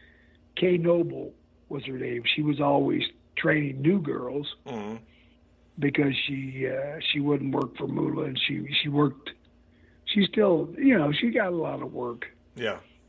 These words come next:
Speaker 1: even without that.
Speaker 2: Yeah.
Speaker 1: But anyway,
Speaker 2: Yeah.
Speaker 1: that's just part of, uh, part of the thing.
Speaker 2: Yeah.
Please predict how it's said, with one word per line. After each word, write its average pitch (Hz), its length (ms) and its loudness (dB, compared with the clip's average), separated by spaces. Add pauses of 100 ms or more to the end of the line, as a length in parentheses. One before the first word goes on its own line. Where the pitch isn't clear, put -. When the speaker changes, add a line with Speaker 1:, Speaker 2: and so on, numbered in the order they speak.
(460)
Speaker 1:
even 147 320 2
without 131 440 0
that. 135 320 -2 (680)
Speaker 2:
Yeah. 101 240 -6
Speaker 1:
But 156 220 2 (640)
anyway, 131 680 -4 (160)
Speaker 2:
Yeah. 107 220 -10 (800)
Speaker 1:
that's 147 220 -2
just 143 180 -6 (680)
part 147 260 2
of, 131 280 -2
uh, 139 260 -2
part 143 320 -2
of 131 100 -6
the 127 80 -12 (100)
thing. 127 400 -2 (380)
Speaker 2:
Yeah. 95 240 -10